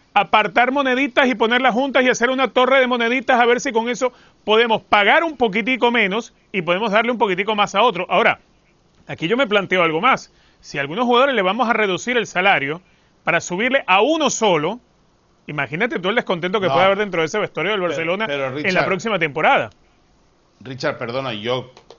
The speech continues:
Speaker 2: por, por, por, por lo que, por la información que maneja E S P N,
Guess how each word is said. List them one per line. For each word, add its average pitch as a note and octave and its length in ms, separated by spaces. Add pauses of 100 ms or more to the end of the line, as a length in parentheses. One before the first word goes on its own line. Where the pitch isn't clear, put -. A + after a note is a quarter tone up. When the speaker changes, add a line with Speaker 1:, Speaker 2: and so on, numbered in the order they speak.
Speaker 2:
por, F#2+ 320
por, G2 220
por, F#2+ 220
por G2 180
lo F2+ 120
que, E2+ 100
por F2 200
la F2+ 60
información F#2 440
que B2+ 100
maneja B2 360
E A#2+ 100
S A2 120
P A#2+ 200
N, C#3 140